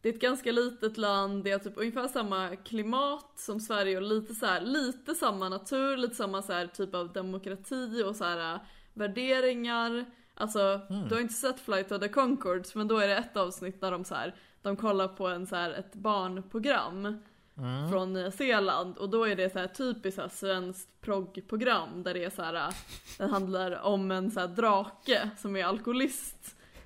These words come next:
Speaker 1: Eller nej, det handlar om så här, äh, vad heter den typ? Eh, typ Mark the Racist Dragon. Och så är det så här en drake som är så här rasist och alkoholist. Och sen får han lära sig en läxa, typ. Alltså, så här,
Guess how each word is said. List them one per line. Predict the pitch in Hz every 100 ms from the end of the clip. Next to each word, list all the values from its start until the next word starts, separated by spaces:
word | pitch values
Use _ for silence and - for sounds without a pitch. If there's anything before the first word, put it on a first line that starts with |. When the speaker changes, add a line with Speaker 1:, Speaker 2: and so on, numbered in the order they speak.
| -
Speaker 1:
Eller | - 226 247
nej, | 254 208
det | 220
handlar | 220 208
om | 202 202
så | 202
här, | 190 185 185
äh, | 214 - -
vad | 196
heter | 214 190
den | 214
typ? | 180 170 - - - _ _ -
Eh, | 190 185 185 165 131 196
typ | 180 - 175
Mark | 208 208 190 151 202 - 180
the | 190 185
Racist | 202 202 190 - 190 190 -
Dragon. | 180 226 269 190 185 175 80 208 262 -
Och | 214
så | 208
är | 185
det | -
så | 202
här | 185
en | 175 185 196
drake | 202 190 220 220
som | 214 196
är | 180
så | 185
här | 175
rasist | 208 220 254 254 -
och | 190
alkoholist. | 190 214 226 233 254 - - 247 - - - -
Och | 202
sen | 202 196
får | 202
han | 190
lära | 190 185
sig | 190 190
en | 190
läxa, | 226 - - 269
typ. | - 196 - -
Alltså, | 202 220
så | 190
här, | 175 139 196